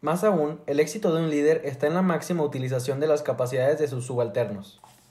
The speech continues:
Adúlame, y es posible que no te crea. Critícame, y quizás no me caigas bien. Ignórame, y a lo mejor no te perdono. Anímame, y no te olvidaré. William A. Ward.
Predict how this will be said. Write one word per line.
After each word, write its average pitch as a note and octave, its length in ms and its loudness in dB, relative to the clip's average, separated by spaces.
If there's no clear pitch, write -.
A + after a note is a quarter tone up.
Adúlame, C#3+ 560 2
y C#3 100 -2
es C#3+ 80 2
posible E3 380 0
que C#3+ 100 -4
no B2+ 140 -2
te C#3 100 -4
crea. G#2+ 320 -4
Critícame, G#3 640 0
y D3+ 80 -10
quizás C#3 280 0
no D3 120 -2
me C#3+ 80 -2
caigas C#3 280 2
bien. G#2+ 360 -6
Ignórame, D#3+ 560 2
y C3+ 60 -2
a B2+ 40 2
lo C3+ 100 0
mejor C3+ 220 -2
no C#3+ 140 -2
te D3 80 0
perdono. A2+ 400 0
Anímame, F3+ 580 0
y C#3 80 -6
no C3+ 160 0
te D3+ 80 0
olvidaré. A2+ 480 -2
William D#3 460 0
A. B2+ 160 0
Ward. A2+ 320 -2